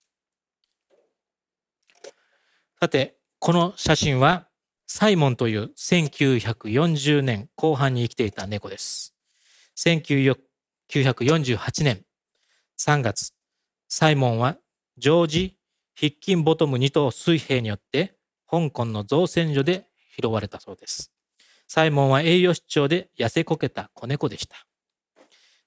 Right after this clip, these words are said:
ジョージはこっそりと自分が乗っているイギリスの小型戦艦アメジスト号にサイモンを連れ込みました。意外なことに、サイモンは艦内の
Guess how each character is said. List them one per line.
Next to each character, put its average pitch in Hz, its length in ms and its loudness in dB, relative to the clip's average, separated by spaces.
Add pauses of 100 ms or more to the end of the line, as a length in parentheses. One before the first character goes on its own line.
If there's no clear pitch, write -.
ジ 143 100 2
ョ 180 100 6
ー - 20 4
ジ 160 80 2
は 151 80 4
こ - 100 -4
っ 165 60 4
そ - 160 0
り 180 80 0
と 120 180 -4
自 - 180 -4
分 156 200 2
が 139 100 4
乗 147 80 2
っ 151 100 -4
て - 160 -2
い 120 80 2
る 185 240 0 (380)
イ - 80 -8
ギ 143 120 2
リ 180 100 4
ス - 120 -6
の 160 120 2
小 - 120 -4
型 165 280 2
戦 156 240 0
艦 123 360 -2
ア 120 120 -4
メ 151 120 2
ジ 175 120 2
ス - 100 -8
ト 165 160 0
号 147 180 2
に 160 280 -4 (100)
サ 160 240 0
イ 147 60 0
モ 117 160 -4
ン 107 100 -2
を 185 140 0 (240)
連 165 80 2
れ 202 100 -4
込 123 120 -8
み 117 100 -4
ま 101 100 -12
し - 80 -12
た。 - 160 -20 (960)
意 165 80 -6
外 202 180 2
な 208 80 4
こ 180 120 0
と 131 100 -2
に、 101 160 -12 (640)
サ 165 220 2
イ 160 40 4
モ 135 180 2
ン 117 80 0
は 165 320 2
艦 175 260 0
内 143 180 2
の 160 280 0